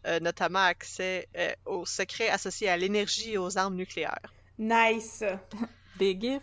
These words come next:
Speaker 3: true.
Speaker 1: Big, c'est ça. On peut commencer par se demander comment quelqu'un qui a accès aux informations de, sur l'énergie nucléaire sait que Hillary Clinton va être arrêtée pour ses crimes, premièrement. Aussi, on,
Speaker 2: Hmm.
Speaker 1: si
Speaker 2: Hmm.
Speaker 1: tout le monde sur four chan est anonyme, comment on peut savoir que Q,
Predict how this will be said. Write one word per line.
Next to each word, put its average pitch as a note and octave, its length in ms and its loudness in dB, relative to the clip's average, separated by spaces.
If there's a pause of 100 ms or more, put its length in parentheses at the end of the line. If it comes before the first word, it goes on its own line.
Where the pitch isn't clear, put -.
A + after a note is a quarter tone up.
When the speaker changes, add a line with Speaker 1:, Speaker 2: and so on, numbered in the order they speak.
Speaker 3:
true. F3+ 680 -4 (120)
Speaker 1:
Big, F#3 300 -2
c'est G#3+ 140 -2
ça. - 160 -4
On - 60 2
peut A#3+ 120 4
commencer D#4 280 8
par D4+ 140 4
se - 100 6
demander G3 380 8
comment G3+ 280 8
quelqu'un A3 340 2
qui A#3 100 0
a F#3 40 8
accès E3+ 240 2
aux F#3+ 140 2
informations E3+ 460 -2
de, F3 160 -2
sur F#3 200 0
l'énergie E3+ 440 0
nucléaire F3+ 500 4
sait A3+ 220 2
que A3+ 100 2
Hillary G3 500 6
Clinton G#3 400 2
va F#3 120 6
être - 140 0
arrêtée F#3 400 2
pour F#3 160 -4
ses D#3+ 180 -6
crimes, D#3+ 380 -8 (380)
premièrement. D#3 460 -8 (500)
Aussi, A3 360 0
on, E3+ 100 0
Speaker 2:
Hmm. F#3 400 -6 (180)
Speaker 1:
si G#3+ 220 -4
Speaker 2:
Hmm. F#3 40 -4
Speaker 1:
tout G#3 100 8
le A3 60 8
monde A3 180 6
sur A3+ 120 0
four F#3 160 4
chan G#3 240 4
est F#3+ 200 0
anonyme, F3+ 600 0 (100)
comment G3 340 2
on F3+ 60 -2
peut F3 140 -8
savoir E3+ 380 -4
que - 140 -10
Q, - 340 -10